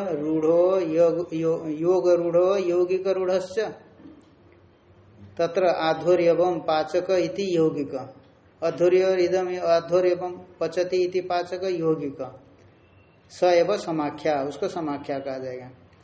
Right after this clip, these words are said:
यत्र अवयवार्थ एव ज्ञायते स यौगिक, अवयव का अर्थ पता चलता है, पाचक पच धातु नूल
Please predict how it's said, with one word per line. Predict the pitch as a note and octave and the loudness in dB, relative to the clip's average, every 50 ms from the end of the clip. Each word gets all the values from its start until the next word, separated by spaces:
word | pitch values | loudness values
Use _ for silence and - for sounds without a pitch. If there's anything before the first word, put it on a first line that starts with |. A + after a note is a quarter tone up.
| _ _ _ _ - | _ _ _ _ -2
यत्र | D#3 D#3+ F3 E3+ - G3+ F#3+ | 2 2 2 2 2 2 2
अवयवार्थ | G#3 G#3+ G#3+ - E3 D#3 D#3+ E3+ F3 F3+ F3+ F3 F#3 F#3 F3+ F#3 - - | 2 2 2 2 0 2 4 6 6 6 6 6 4 4 2 0 0 0
एव | G3 F#3+ F3+ F3+ F3+ F3 - | 0 2 2 2 0 0 -2
ज्ञायते | D3+ E3 D#3+ D#3+ D#3+ D#3+ D#3+ D#3+ D#3+ F#3 F3+ F3 D#3+ D3 | -2 -2 0 0 0 0 -2 -2 -2 0 2 2 2 0
स | - - F3+ F#3+ F#3+ F3 D#3+ | 0 -2 0 0 0 0 0
यौगिक, | D#3 D3+ D3 C#3 C#3+ C3+ C#3 D3 | 0 -2 0 -2 -4 -6 -6 -6
अवयव | C#3 D3 D#3 D#3+ F#3 G3 F#3+ F#3+ G3 | -4 -4 0 2 4 4 4 2 0
का | F#3+ G3 G3 | 0 0 0
अर्थ | F#3 F3+ F#3 F#3+ G3 G3 | 0 0 -2 -4 -4 -4
पता | F#3+ F#3+ G3+ G3 | -4 -2 -2 -2
चलता | G3 - G3+ F#3+ G3 G3 | -2 -4 -6 -4 -2 -2
है, | F3+ D#3+ | -2 -2
पाचक | D#3+ E3 E3 E3+ E3+ - F#3+ F#3 - F#3+ F#3 F3+ - | -2 -4 -4 -4 -4 -4 -6 -4 -2 0 0 0 0
पच | F3+ F3+ F3+ F#3 E3+ | 0 -2 -2 -2 -2
धातु | E3 F3 F3 F3 G3 F#3+ F3 | -2 -2 -2 0 -2 -2 -2
नूल | E3+ F3 F#3 F#3 F3+ | -2 -2 -2 -2 -2